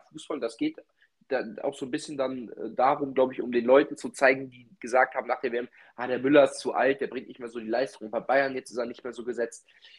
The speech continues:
Da hat er die, die Kritiker zum Schweigen mal wieder gebracht, weil er zeigt seine Qualität einfach wieder, auch die Tore, die er gemacht hat. Das sind, die Tore sehen natürlich komisch aus, vor allem das erste Tor wieder,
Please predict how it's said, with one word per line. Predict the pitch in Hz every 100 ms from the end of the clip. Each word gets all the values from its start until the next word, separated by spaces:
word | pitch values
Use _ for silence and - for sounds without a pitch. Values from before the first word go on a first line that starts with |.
| _ -
Da | 113 113
hat | 117 -
er | 117
die, | 113 110 110 101
die | 110 104
Kritiker | - 160 127 -
zum | - 117
Schweigen | - 113 123 139
mal | 127 123
wieder | 120
gebracht, | 113 113 -
weil | -
er | 110 -
zeigt | 127 113 - _ _ _ _ _ -
seine | 127
Qualität | 135 - 127 - 160
einfach | 127 107
wieder, | 110
auch | 107 -
die | 151
Tore, | - 220 156
die |
er | 117
gemacht | 110 110 -
hat. | 104 - -
Das | 127 160
sind, | 196 143
die | 147 -
Tore | 202 220
sehen | 151 196
natürlich | 160 - 151
komisch | - 180 151
aus, | - 202
vor | -
allem | 127
das | 135
erste | - 214 151
Tor | - 113
wieder, | 113 -